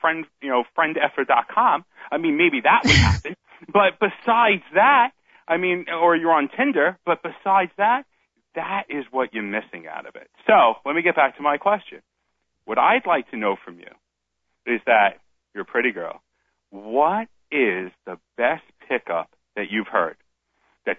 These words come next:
somebody got you to get their attention? Because I think that'd be pretty interesting to see what works on someone like yourself. So it doesn't have to be a cheesy pickup line. That's not what I'm asking. I'm saying to you the best approach that you had a guy come up to you for.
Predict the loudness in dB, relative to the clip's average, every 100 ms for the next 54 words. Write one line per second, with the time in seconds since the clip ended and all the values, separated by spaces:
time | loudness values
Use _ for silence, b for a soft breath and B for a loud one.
0 | -2 0 2 2 0 2 2 2 -2 -12
1 | -12 -8 -10 -8 -10 -10 -12 -20 -20 -20
2 | _ _ _ _ -4 0 2 2 -4 -2
3 | -2 -2 -4 -2 0 -2 -6 -10 -12 -14
4 | -16 -12 -8 -2 2 2 2 0 0 -4
5 | -14 -8 -6 -6 -6 -12 -18 -8 -6 -6
6 | -4 -2 -2 B B -2 2 4 4 2
7 | 2 -2 -2 -2 -4 -8 -8 -8 -4 -2
8 | -2 2 2 2 -2 -8 -4 -2 0 -2
9 | -4 -8 -12 -20 -20 B B 0 0 -2
10 | -8 -8 -8 -10 -12 -12 -12 -10 -4 -4
11 | -4 -12 -6 -2 0 -2 -10 -12 -8 -2
12 | 0 0 -2 -2 0 -2 -6 -6 -8 -8
13 | -16 -16 -14 -10 -10